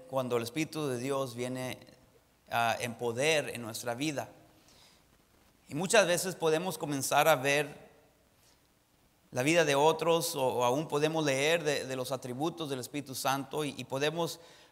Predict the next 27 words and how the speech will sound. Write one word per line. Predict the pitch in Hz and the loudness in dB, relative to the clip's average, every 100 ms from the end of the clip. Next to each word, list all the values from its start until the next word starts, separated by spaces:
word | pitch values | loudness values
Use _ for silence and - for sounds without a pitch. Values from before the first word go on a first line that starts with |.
| - | -6
comenzar | 139 139 123 147 156 | -4 -2 4 8 8
a | |
des-, | 147 131 127 - | 6 2 -2 -2
a | 131 123 | 2 2
pedir, | 131 123 156 185 | 2 2 0 -2
"Señor, | - 135 147 165 143 | -2 -2 2 2 2
yo, | 143 135 | 2 0
yo | 139 151 151 | 0 -2 -2
quiero | 156 170 147 | 2 4 6
eso, | 147 165 - | 6 2 0
yo | 135 143 | 0 0
necesito | 160 151 135 - 196 - 143 | 0 -2 -4 -4 -6 -2 2
eso". | 151 160 143 120 - - - - _ _ _ _ _ | 2 2 -4 -8 -14 -20 -20 -20 _ _ _ _ _
Pero | - 165 156 123 - - - - _ _ _ _ _ _ _ _ _ _ _ _ _ _ _ _ _ _ _ | 6 8 8 4 -4 -14 -20 -20 _ _ _ _ _ _ _ _ _ _ _ _ _ _ _ _ _ _ _
le | - 135 | -18 -2
quiero | 190 202 | 0 0
preguntar, | 180 151 131 131 | -2 -2 -2 -2
hacer | 123 | -2
una | 160 165 165 | 0 0 0
pregunta, | 127 156 170 139 131 - - - | -4 -4 0 2 2 -4 -18 -4
ah, | - 117 - | 0 0 0
¿por | 143 131 | -4 -4
qué | 170 202 | -2 -2
deseas | 180 160 170 156 160 | 0 -2 2 4 4
lo | 151 | 0
que | 135 | -6
deseas? | 120 120 - 123 120 - - | -8 -6 -6 -6 -6 -12 -18